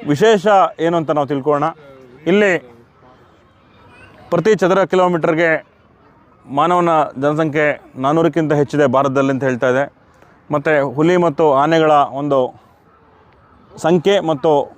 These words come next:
ಮಾನವನ ಒಂದು ಅನುಪಾತ, ಇದ್ರ ಬಗ್ಗೆ ಇಲ್ಲಿ ಹೇಳಿದೆ. ಇಲ್ಲಿ ಬಂದರೆ ನಾವು ಯಾವುದೇ ಪ್ರವಾಸಕ್ಕೆ ಹೋದಾಗ ನಾವು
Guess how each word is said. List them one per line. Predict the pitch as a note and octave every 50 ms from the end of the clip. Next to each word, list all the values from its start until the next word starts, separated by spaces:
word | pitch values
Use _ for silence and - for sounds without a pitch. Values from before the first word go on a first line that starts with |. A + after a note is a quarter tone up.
| C3 C3
ಮಾನವನ | C#3 D3+ E3 E3 D#3+ D#3 D3 C#3+ C#3 B2+ -
ಒಂದು | C#3 C#3 C#3 C3+ C3
ಅನುಪಾತ, | C3 C#3+ D3+ - D#3+ C#3+ A#2+ B2 - - - _ - -
ಇದ್ರ | D#3 C#3+ D3+
ಬಗ್ಗೆ | C#3+ D3 D3 C#3 D3 C#3 C3+ A2+ - - - - - D3+
ಇಲ್ಲಿ | C#3+ C#3 C#3 C#3 C3 B2 G#2+ - - - _ - _ _ _ - _ - - - - -
ಹೇಳಿದೆ. | - D3 D3 C#3+ C#3+ D3+ D3+ - - - - - - - - -
ಇಲ್ಲಿ | E3 G3 A3 A3 G#3+
ಬಂದರೆ | F#3 F#3+ F#3+ F#3 F#3 F#3 F3 E3+ D3 - - - _ _ _ _ _ _ _ _ _ _ _ _ _ _ _ _ _ -
ನಾವು | D#3 E3+ F#3+ F#3+ F#3 E3+ D#3+ D3+ - _ _ _ _ _ _ _ _ _ _ _ _ _ _ -
ಯಾವುದೇ | C#3+ C#3+ D#3 E3 F#3 F#3+
ಪ್ರವಾಸಕ್ಕೆ | D#3+ D#3+ D#3 D#3+ E3+ F3+ E3+ F#3+ D3+ D#3
ಹೋದಾಗ | D#3+ E3 E3 E3+ E3 D#3+ E3 D3+ C#3+ C#3+ - - _ _ _ _ _ _ _ _ _ _ _ _ _ _ _ - - - -
ನಾವು | C#3+ D3 D3+ D#3 D#3 D3 C#3+ C3 B2 -